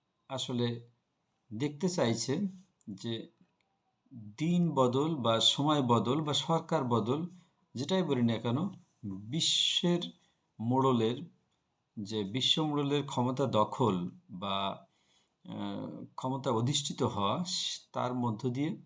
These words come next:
বাংলাদেশের রাজনীতিতে আসলে কী ধরনের পরিবর্তন আসে, তা এখন দেখতে হলে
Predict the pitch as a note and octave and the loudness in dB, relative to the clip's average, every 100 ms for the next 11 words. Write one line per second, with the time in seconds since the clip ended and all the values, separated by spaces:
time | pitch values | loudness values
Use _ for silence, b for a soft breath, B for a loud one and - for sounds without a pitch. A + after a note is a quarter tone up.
0 | b b b b _ F#2 G#2 A2+ B2 C3 | b b b b _ -4 -4 -4 -6 -6
1 | - C3+ G#2+ G2 F#2+ G#2+ G#2 A2+ - C3+ | -8 -4 -4 -2 -4 -6 -4 -4 -4 -4
2 | D#3+ - D3 C3+ D#3 D#3+ D3+ B2 G#2 G#2 | -8 -10 -10 -6 -4 -4 -4 -4 -2 -2
3 | - G2 F#2+ - - - b b b b | -2 -4 -4 -4 -8 -10 b b b b
4 | b _ _ - G#2+ G2+ - D#3+ G#3 - | b _ _ -4 -4 -4 -6 -6 -6 -10
5 | _ _ _ _ _ _ _ _ _ _ | _ _ _ _ _ _ _ _ _ _
6 | _ _ _ _ _ _ _ _ _ G#2 | _ _ _ _ _ _ _ _ _ -8
7 | A2+ C3+ C3+ D3 C3 D#3+ C#4+ | -4 -4 -6 -8 -6 -6 -8